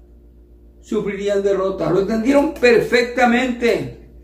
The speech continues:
Y eso es precisamente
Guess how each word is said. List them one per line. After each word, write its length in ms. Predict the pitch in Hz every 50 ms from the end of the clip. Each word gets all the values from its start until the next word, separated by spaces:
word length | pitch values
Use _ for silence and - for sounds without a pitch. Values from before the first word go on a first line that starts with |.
| - - - - - - - - - - - - - - - - - - - - - - - - - - - - - - - - - - - - - - - - - - - - - - - -
Y 180 | 208 208 233 247
eso 340 | 254 247 220 - 240 233 214
es 80 | 175
precisamente 1400 | - - 226 220 214 208 - 226 233 208 175 208 202 196 196 208 214 214 - - 208 208 208 196 185 175 170 - -